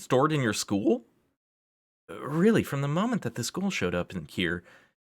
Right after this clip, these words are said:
in a place that's so inconvenient to visit and so isolated from other residential areas,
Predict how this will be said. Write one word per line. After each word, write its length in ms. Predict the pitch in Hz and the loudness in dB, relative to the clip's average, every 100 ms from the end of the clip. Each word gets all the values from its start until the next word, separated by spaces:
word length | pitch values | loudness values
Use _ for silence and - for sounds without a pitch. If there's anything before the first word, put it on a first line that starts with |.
| _ | _
in 60 | 110 | -6
a 60 | 110 | -6
place 300 | - 147 - | -4 -6 -6
that's 160 | 101 | -4
so 440 | - - - 120 180 | 0 2 2 2 2
inconvenient 560 | 165 156 131 113 143 | -2 -2 -4 -4 -6
to 60 | 101 | -4
visit 280 | 104 123 165 | -6 -6 -8
and 100 | 98 | -4
so 420 | - - 110 127 | 2 4 4 6
isolated 540 | 101 127 117 143 170 | 4 4 0 -2 -4
from 140 | - 87 | -4 -2
other 180 | 117 | -2
residential 480 | 117 110 117 117 107 | -2 -2 -4 -4 -2
areas, 460 | - 135 165 98 - | 0 0 0 -2 -4